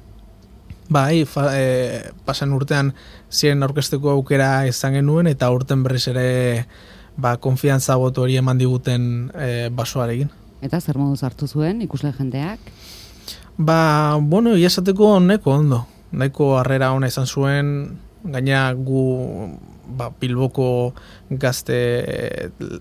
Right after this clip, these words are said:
Speaker 1: lan talde bat izan da, eta, ba, hemen gure hirian aurkeztuta, baina beti egiten da hor, ba, ea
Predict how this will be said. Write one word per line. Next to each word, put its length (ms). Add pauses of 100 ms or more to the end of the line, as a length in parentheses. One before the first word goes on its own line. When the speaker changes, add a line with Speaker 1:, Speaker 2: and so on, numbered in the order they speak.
Speaker 1:
lan 360
talde 220
bat 180
izan 320
da, 140 (100)
eta, 320
ba, 380
hemen 280
gure 200
hirian 220
aurkeztuta, 580
baina 460
beti 340
egiten 320
da 120
hor, 520 (520)
ba, 500 (280)
ea 240